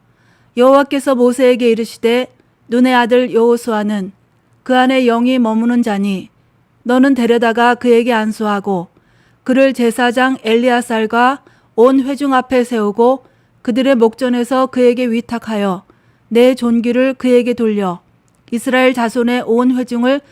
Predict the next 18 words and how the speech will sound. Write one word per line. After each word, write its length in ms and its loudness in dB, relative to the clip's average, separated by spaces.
그에게 400 2
복종하게 580 -4
하라. 400 -4
그는 360 2
제사장 640 0
엘리아살 540 -2
앞에 260 -2
설 160 -6
것이요, 520 -6
엘리아살은 680 0
그를 280 -2
위하여 480 -2
우림의 420 -2
판결로서 840 -2
여호와 360 2
앞에 260 0
물을 260 -4
것이며 560 -8